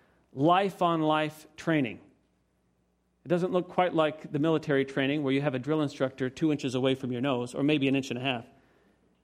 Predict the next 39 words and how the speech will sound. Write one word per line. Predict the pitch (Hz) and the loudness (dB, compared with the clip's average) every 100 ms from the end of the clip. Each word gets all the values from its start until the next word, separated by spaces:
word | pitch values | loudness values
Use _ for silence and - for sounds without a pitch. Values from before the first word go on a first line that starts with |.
| _ _ _ _ _ | _ _ _ _ _
It's | - | -2
not | 170 170 | -2 2
quite | 175 165 | 0 2
like | 147 - | 0 0
that, | 123 131 - _ _ | -6 -6 -14 _ _
but | 156 | -2
it | 165 | 2
is | 175 139 | 2 2
life | 147 151 151 | 0 0 0
on | 135 | -2
life, | 131 123 104 - _ _ _ _ _ | -2 -4 -6 -20 _ _ _ _ _
and | - 151 | -2 2
it | |
is | 165 160 | 2 2
in | 143 | 0
close | - 147 | 2 -2
proximity. | - 151 127 - 139 120 113 - _ _ _ _ _ - | 0 -2 -2 -2 -4 -4 -12 -20 _ _ _ _ _ 2
Let | |
me | 190 | 2
first | 190 190 185 | 4 0 0
tell | - 202 | 0 2
you | 180 160 143 - - _ - | 4 4 2 -4 -20 _ -10
about | 135 165 151 - - 147 | 0 2 0 -6 -8 0
the | 143 165 | 2 4
opportunity | 170 165 - 180 143 | 2 0 -2 0 0
that | |
we're | 139 | 0
gonna | 139 | 0
have | 135 147 131 | 2 0 -2
this | 131 - | -6 -2
morning. | 135 123 | -2 0
We're | 135 | 0
gonna | 165 | 0
have | 165 147 | 0 2
an | |
opportunity | 151 151 - 165 147 | 0 0 0 2 2
to | 143 | 2
look | 143 151 | -2 2
at | - - | 0 -2